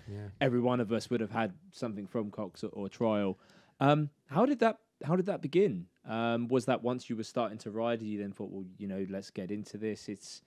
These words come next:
Speaker 2: I'm sure many of our listeners would love to know a little bit about that evolution, because
Speaker 1: Yeah.
Speaker 2: that was massive for, for Trials, and ultimately has shaped
Speaker 1: Well, for that, that generation, they were leading Trials
Speaker 2: Yeah.
Speaker 1: World,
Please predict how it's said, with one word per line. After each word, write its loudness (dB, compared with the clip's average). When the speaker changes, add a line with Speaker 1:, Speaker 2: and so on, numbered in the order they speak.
Speaker 2:
I'm -2
sure 6
many 6
of 4
our 6
listeners 2
would -2
love 2
to -6
know 2
a 0
little 0
bit -4
about -4
that -8
evolution, -4
because -4
Speaker 1:
Yeah. -6
Speaker 2:
that 2
was 0
massive -2
for, -4
for -8
Trials, 0
and -8
ultimately -4
has -8
shaped -4
Speaker 1:
Well, 0
for 2
that, 6
that 4
generation, 4
they 2
were 4
leading 2
Trials 0
Speaker 2:
Yeah. -2
Speaker 1:
World, -2